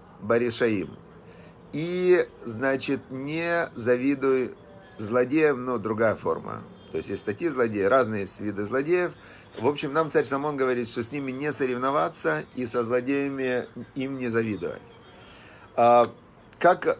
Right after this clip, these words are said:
как работает мир? Давайте посмотрим, что-то я завис чуть-чуть вроде бы. Как работает мир? Человек, а, это мы учили в Экклезиасте, царь Соломон сказал, что даже самые хорошие дела человек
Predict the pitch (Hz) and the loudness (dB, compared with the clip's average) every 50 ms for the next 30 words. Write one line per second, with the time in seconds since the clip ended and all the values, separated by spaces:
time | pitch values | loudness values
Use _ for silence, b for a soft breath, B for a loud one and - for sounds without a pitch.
0 | - - - 170 170 - 151 160 147 147 147 131 135 127 120 110 117 120 113 95 | -4 2 4 4 4 6 4 4 4 4 4 4 4 4 2 2 -2 -2 -2 -2
1 | 85 - - 92 117 120 120 110 110 110 107 - 110 98 87 - 78 78 - - | -2 -4 -4 2 2 4 4 4 2 -2 -2 0 -2 -4 -4 -4 -8 -10 -10 -6
2 | - 98 95 92 101 98 92 104 110 113 - - - - - - - - - - | -4 -4 -2 -2 -2 -4 -4 -4 -6 -8 -10 -14 -16 -16 -14 -14 -12 -12 -12 -12
3 | - 113 113 - - - - - - - 156 156 156 156 160 156 160 151 151 147 | -10 -10 -10 -8 -8 -8 -10 -8 0 2 2 4 4 2 2 4 2 2 2 2
4 | 131 120 110 127 120 113 92 - - - - - - - - - - - - - | 0 0 -2 -4 -4 -2 -2 -4 -6 -12 -20 -20 -20 -20 -20 -20 -20 -20 -20 -20
5 | - - - - - - - - - - - B B B B B B B - - | -20 -20 -20 -20 -20 -20 -20 -20 -20 -20 -20 B B B B B B B -6 2
6 | - 131 135 147 175 202 202 - 147 147 135 135 131 123 123 117 - - - - | 6 6 6 8 6 6 4 4 4 6 8 10 10 10 10 8 6 0 -8 -18
7 | - - - - - - - - 127 117 139 139 143 143 127 - 143 135 127 123 | -20 -20 -20 -20 -20 -14 -6 -4 0 0 0 2 2 0 0 0 0 2 2 2
8 | 120 110 123 123 110 117 120 113 104 101 - - 107 110 107 101 101 - - 151 | 0 0 0 0 2 4 4 4 4 2 -2 -2 0 0 0 0 -2 0 2 2
9 | 151 - 160 151 156 165 147 131 135 135 139 139 135 127 - - - 127 120 113 | 2 2 0 0 -2 -2 -4 -2 0 2 2 2 2 0 -2 -4 0 0 0 0
10 | 107 113 110 151 156 165 160 147 151 135 - - 170 165 170 165 160 147 127 - | 0 -2 2 4 4 4 4 2 0 -2 0 2 4 4 4 2 0 -2 -2 0
11 | 147 135 143 143 135 - 139 127 120 117 135 147 185 196 180 - 156 147 151 | 0 2 2 0 0 0 -2 -2 0 0 -2 0 0 -2 -2 -2 -2 -2 -2